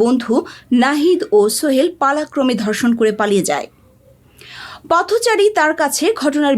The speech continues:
বিস্তারিত জেনে সেখান থেকে উদ্ধার করে বাড়িতে পৌঁছে দেন। তবে বিষয়টি দীর্ঘ সময়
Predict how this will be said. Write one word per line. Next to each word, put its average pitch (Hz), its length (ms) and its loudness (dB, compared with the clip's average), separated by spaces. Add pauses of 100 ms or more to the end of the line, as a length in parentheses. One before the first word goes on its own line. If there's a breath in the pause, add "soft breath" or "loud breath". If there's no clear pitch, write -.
বিস্তারিত 349 460 0
জেনে 233 280 2
সেখান 285 360 0
থেকে 240 300 -4
উদ্ধার 240 300 0
করে 220 220 2
বাড়িতে 196 320 0
পৌঁছে 220 360 -2
দেন। 170 160 -2 (580 soft breath)
তবে 370 220 2 (140)
বিষয়টি 466 360 0 (140)
দীর্ঘ 311 240 0 (100)
সময় 277 360 2